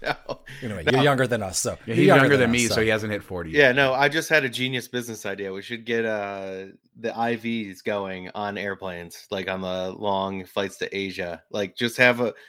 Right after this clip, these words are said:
Speaker 1: a nurse going up and down the aisle, hooking people up. How awesome would that be? Like, you'd feel amazing, hit the ground running, energy. I always wanted to do 'em in Vegas, and I always, you know, never set it up, and then you don't go to bed when you're supposed to, or you get up too late, and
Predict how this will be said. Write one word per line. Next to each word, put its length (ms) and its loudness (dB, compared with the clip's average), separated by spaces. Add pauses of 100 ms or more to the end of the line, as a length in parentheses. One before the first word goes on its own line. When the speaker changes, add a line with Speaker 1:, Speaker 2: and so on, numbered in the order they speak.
(160)
Speaker 1:
a 100 0
nurse 320 4
going 220 4
up 120 0
and 100 -2
down 160 0
the 100 0
aisle, 280 0
hooking 260 -8
people 320 -6
up. 200 -4
How 140 2
awesome 360 2
would 80 -8
that 180 -4
be? 160 -8
Like, 240 -8 (320)
you'd 160 -6
feel 200 4
amazing, 720 -2 (240)
hit 100 0
the 60 -8
ground 260 2
running, 300 0
energy. 580 -2 (180)
I 60 -6
always 200 0
wanted 200 -2
to 60 -12
do 100 0
'em 100 -4
in 80 -6
Vegas, 420 -4
and 80 -8
I 40 -6
always, 400 -6
you 120 -10
know, 220 -10
never 260 -6
set 220 -6
it 80 -6
up, 200 -6
and 120 -12
then 240 -10 (120)
you 200 -14
don't 140 -8
go 80 -4
to 60 -4
bed 200 -4
when 100 -12
you're 80 -10
supposed 320 -14
to, 140 -8
or 160 -8
you 80 -12
get 140 -8
up 100 -12
too 160 -20
late, 380 -10
and 260 -20